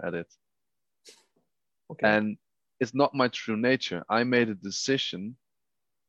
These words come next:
Speaker 1: to take action. And in my world,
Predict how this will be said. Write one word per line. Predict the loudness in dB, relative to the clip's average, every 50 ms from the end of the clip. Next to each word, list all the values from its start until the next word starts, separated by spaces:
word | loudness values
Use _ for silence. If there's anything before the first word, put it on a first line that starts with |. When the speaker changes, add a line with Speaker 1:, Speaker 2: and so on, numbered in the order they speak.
| _ _
Speaker 1:
to | -14 -14
take | -12 -2 0 2 2 2 0 -6 _ -2
action. | -2 -2 -2 -4 -6 -8 -8 -10 -14 -16 _ _ _ _ _ _ _ _ _ _ _ _ _ _ _
And | 0 2 2
in | 2 2
my | 4 4 4 6 4 4
world, | 4 4 4 4 4 2 0 -2